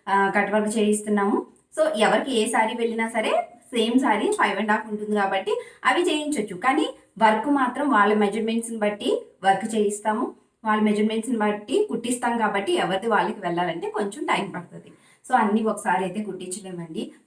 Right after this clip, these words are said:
కొన్ని కొన్ని తీసుకొని వాటికి నేమ్స్ పెట్టుకొని ఏ, బి, సి, డి అని పెట్టుకొని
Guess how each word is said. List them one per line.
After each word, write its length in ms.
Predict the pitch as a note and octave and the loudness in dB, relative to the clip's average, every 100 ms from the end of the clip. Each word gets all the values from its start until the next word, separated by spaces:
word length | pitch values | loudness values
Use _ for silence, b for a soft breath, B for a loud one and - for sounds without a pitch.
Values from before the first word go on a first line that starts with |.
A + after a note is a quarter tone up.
| - | -2
కొన్ని 240 | B3 C#4 | 2 2
కొన్ని 280 | C#4+ C4 A#3 | 2 0 0
తీసుకొని 560 | A3 G#3+ - G#3+ G#3 - - _ _ | 0 -2 0 2 2 0 -6 _ _
వాటికి 340 | F#3 F3+ F3+ F#3 | -2 -2 -2 0
నేమ్స్ 440 | F#3 G3 B3 - | 2 2 0 0
పెట్టుకొని 500 | G#3+ G#3 F#3+ G3+ F4 B B | 0 0 0 0 0 B B
ఏ, 280 | G#3+ A3+ G#3+ | 0 4 4
బి, 300 | G#3+ A3 G3+ | 4 0 -2
సి, 340 | - G#3 G#3 | 0 2 2
డి 220 | F3+ G#3+ G#3+ | 0 -2 -2
అని 120 | G3+ | -2
పెట్టుకొని 500 | G#3 F3 - G#3 | -4 -8 -2 -2